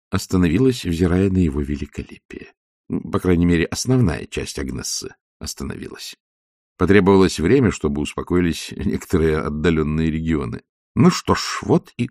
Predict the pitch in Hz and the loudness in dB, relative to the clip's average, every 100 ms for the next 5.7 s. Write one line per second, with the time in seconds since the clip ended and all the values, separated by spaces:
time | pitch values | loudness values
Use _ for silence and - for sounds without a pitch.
0 | - 73 73 107 - - - _ - 131 | -8 -12 -10 -14 -16 -20 -20 _ -4 -4
1 | - 107 - 58 - - - - - _ | -2 -8 -8 -16 -16 -16 -14 -18 -20 _
2 | _ _ - 98 95 95 95 92 87 95 | _ _ 0 4 4 4 2 2 0 0
3 | 85 90 90 85 82 - - 87 151 - | 2 2 2 2 -4 -4 -6 -2 -2 -4
4 | - 76 73 76 65 _ - 90 - _ | -10 -8 -8 -10 -14 _ -10 -10 -10 _
5 | - - - _ - - | -20 -18 -18 _ -8 -8